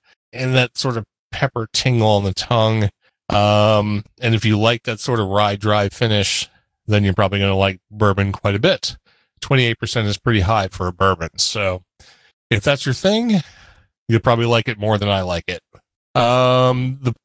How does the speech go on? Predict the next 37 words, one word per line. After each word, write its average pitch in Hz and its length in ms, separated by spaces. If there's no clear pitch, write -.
the 135 100
bottle 160 280
prices 170 380
on 160 140
this, 160 200
I've 120 140
seen 127 200
anywhere 139 340
from 117 180
forty-five 127 680
to - 100
sixty - 380
dollars. 123 420
I 104 100
think - 240
I 95 80
paid 104 480
forty-six 113 680
for - 160
mine. 139 580
Uh, 98 260
just 101 180
depends 107 300
on 104 100
where 104 160
you 104 160
are, 101 220
what 95 140
the 95 60
taxes 98 440
are, 98 160
and 95 100
all 95 180
that 95 120
kind 98 180
of 92 60
stuff. - 400